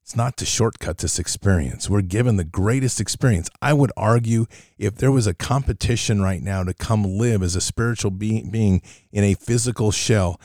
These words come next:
man, there would be a lottery going on in heaven, because this would be the greatest time ever to live, the most challenging, the most demanding, and the most fulfilling.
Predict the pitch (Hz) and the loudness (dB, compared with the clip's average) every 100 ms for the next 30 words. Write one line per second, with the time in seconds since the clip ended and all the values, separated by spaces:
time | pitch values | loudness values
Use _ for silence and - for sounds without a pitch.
0 | - _ _ - 110 107 110 127 104 104 | -20 _ _ -6 -2 0 2 0 0 -2
1 | 95 92 110 131 113 90 90 92 92 95 | -2 -2 0 2 2 2 4 4 4 2
2 | 87 - 120 95 87 - 95 98 117 110 | 0 0 2 2 2 0 -2 0 -2 0
3 | 104 92 85 90 98 135 143 - - 139 | 0 -2 -2 -2 0 0 -2 -4 -6 -2
4 | 113 104 - 113 117 101 - 104 101 80 | -2 -2 -4 0 2 2 0 2 0 2
5 | 95 92 87 - - 117 123 135 135 135 | 2 2 0 -4 -4 -2 0 0 2 0
6 | 101 92 87 - 98 87 90 104 131 151 | 0 0 -2 -4 -2 0 0 0 2 2
7 | 175 - _ _ _ _ _ _ _ _ | -2 -6 _ _ _ _ _ _ _ _
8 | _ _ _ _ _ _ _ _ - 92 | _ _ _ _ _ _ _ _ -4 0
9 | 95 - 87 - 113 120 135 156 | 0 0 -4 -2 2 2 2 0